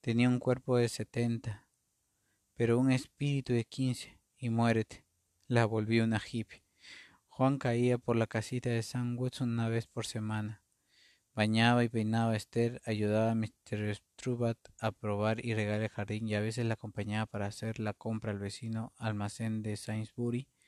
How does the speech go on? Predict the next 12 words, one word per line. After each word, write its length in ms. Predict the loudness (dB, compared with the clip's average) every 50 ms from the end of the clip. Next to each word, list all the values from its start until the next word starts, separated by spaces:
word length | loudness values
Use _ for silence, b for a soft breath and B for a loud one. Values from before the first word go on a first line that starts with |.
| B B B B B B B B B B B B B B B B B B _
Los 200 | -4 -2 0 0
aburguesados 680 | 2 2 2 2 2 0 0 0 0 0 0 2 0
residentes 580 | 0 -2 -4 -4 -2 -2 0 -2 -2 -2 -2 -2
de 60 | -2
Saint 580 | -2 -4 -4 -2 -2 -2 -2 -2 -4 -4 -6 -6
John's 300 | -6 -6 -6 -6 -6 -8
Woods 420 | -6 -4 -4 -4 -4 -6 -12 -12 -10
observarían 680 | -8 -8 -6 -4 -4 -2 0 0 0 0 0 2 2
extrañados 600 | 0 -2 -2 -4 -4 -2 -2 0 0 2 2 2
la 120 | 2 0 0
simétrica 560 | -2 -4 -4 -2 -2 -2 -2 -2 -4 -2 -2
pareja. 460 | -2 -2 -2 -2 -4 -4 -8 -18 -20